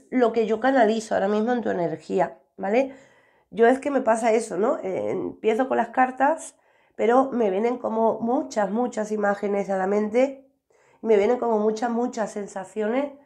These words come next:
y lo que yo estoy sintiendo ahora mismo en ti es que tú llevas descubriendo cosas de esta persona, muchas cosas,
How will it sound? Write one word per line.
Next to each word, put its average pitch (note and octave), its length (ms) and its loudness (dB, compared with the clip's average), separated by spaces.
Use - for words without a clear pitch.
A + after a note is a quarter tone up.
y A#3+ 140 -4
lo A#3 200 0
que A3 120 -2
yo A3 100 0
estoy C4+ 240 -6
sintiendo C4 500 -2
ahora G3 140 0
mismo G3+ 240 -4
en G3+ 140 -8
ti D4 380 -4
es A3 200 -6
que A3 160 -6
tú B3 260 -8
llevas C4+ 560 -2
descubriendo A3 1080 0
cosas A#3+ 420 -2
de A3 80 -2
esta G#3 260 -6
persona, G3 680 -4
muchas A3 380 -2
cosas, A#3 600 -6